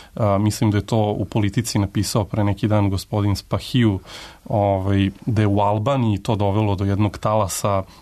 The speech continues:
negativnih emocija i osjećanja spram Srbije, iako zaista sam najdublje uveren da, a,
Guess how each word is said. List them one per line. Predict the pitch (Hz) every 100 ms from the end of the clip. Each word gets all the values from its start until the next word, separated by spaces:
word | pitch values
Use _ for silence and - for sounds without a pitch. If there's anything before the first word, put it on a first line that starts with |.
| -
negativnih | 117 120 107 - 101 104 -
emocija | 107 104 110 - 110
i | 101
osjećanja | 90 104 - 98 101 95
spram | - - 98
Srbije, | - 101 98 113 110
iako | 117 104 - 104 92 - - - - -
zaista | 113 101 101 -
sam | 107 - 104
najdublje | 110 110 98 101
uveren | 98 98 104 101
da, | 98 98 92 - - - -
a, | 107